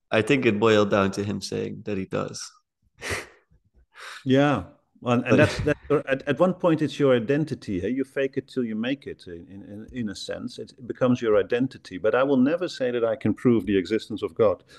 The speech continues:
Speaker 2: to someone who does not believe. What I can say is that I feel very, very comfortable in living as a Christian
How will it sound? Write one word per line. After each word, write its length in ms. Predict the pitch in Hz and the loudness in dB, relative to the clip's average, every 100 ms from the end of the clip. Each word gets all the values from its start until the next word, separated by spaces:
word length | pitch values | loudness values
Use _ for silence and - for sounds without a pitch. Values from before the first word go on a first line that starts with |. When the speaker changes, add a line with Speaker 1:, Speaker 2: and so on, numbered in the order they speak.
| _ | _
Speaker 2:
to 100 | - | -8
someone 360 | 107 127 110 95 | -2 2 4 2
who 100 | 98 | 2
does 220 | 98 90 | 0 -2
not 120 | 90 - | -4 -6
believe. 440 | 92 95 73 - _ _ - - _ _ _ | -6 -6 -8 -14 _ _ -20 -20 _ _ _
What 180 | - 107 | 0 4
I 80 | 104 | 4
can 260 | - 147 | 4 4
say 300 | 170 - 101 | 4 4 4
is 280 | 117 120 101 | 4 2 2
that 260 | 110 104 - | 2 0 -2
I 160 | 117 113 | 0 -2
feel 400 | - 120 113 107 | -2 -2 0 0
very, 380 | 90 127 135 | -2 0 2
very 260 | 117 117 113 | 2 0 -2
comfortable 640 | - 123 139 143 90 85 95 | -2 -2 -2 -4 -6 -4 -2
in 140 | 92 | -2
living 300 | 107 107 98 | -2 -4 -6
as 120 | 87 | -8
a 60 | 87 | -8
Christian 580 | - 98 - - 85 | -6 -6 -6 -8 -8